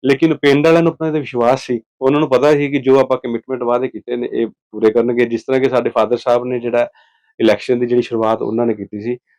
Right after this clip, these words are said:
ਤੇ ਉਹ ਫਿਰ ਇੱਕ ਟ੍ਰੈਜੇਡੀ ਹੋਣ ਕਰਕੇ ਰੋਡ ਐਕਸੀਡੈਂਟ ਵਿੱਚ ਉਹਨਾਂ ਦੀ ਜਿੱਦਾਂ ਡੈਥ ਹੋ ਗਈ। ਉਸ ਤੋਂ ਬਾਅਦ ਫਿਰ ਅਸੀਂ ਜਿਹੜਾ ਕਿ ਸਾਰੇ ਪਿੰਡ ਨੂੰ ਇਕੱਠਾ ਕੀਤਾ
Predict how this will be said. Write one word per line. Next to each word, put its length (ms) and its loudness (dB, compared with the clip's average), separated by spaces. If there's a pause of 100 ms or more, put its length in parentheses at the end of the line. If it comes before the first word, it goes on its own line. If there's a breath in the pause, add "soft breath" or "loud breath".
(300)
ਤੇ 220 2
ਉਹ 160 6
ਫਿਰ 400 0
ਇੱਕ 180 -2
ਟ੍ਰੈਜੇਡੀ 400 0
ਹੋਣ 220 -2
ਕਰਕੇ 300 -2
ਰੋਡ 200 0
ਐਕਸੀਡੈਂਟ 420 -4
ਵਿੱਚ 140 -8
ਉਹਨਾਂ 220 -6
ਦੀ 100 -10
ਜਿੱਦਾਂ 220 -10
ਡੈਥ 180 -8 (100)
ਹੋ 100 -4
ਗਈ। 160 -6 (340)
ਉਸ 140 2
ਤੋਂ 120 -10
ਬਾਅਦ 200 2
ਫਿਰ 280 2
ਅਸੀਂ 220 -6
ਜਿਹੜਾ 240 -2
ਕਿ 120 -8
ਸਾਰੇ 280 -2
ਪਿੰਡ 280 -4
ਨੂੰ 240 -2
ਇਕੱਠਾ 520 -10
ਕੀਤਾ 340 -10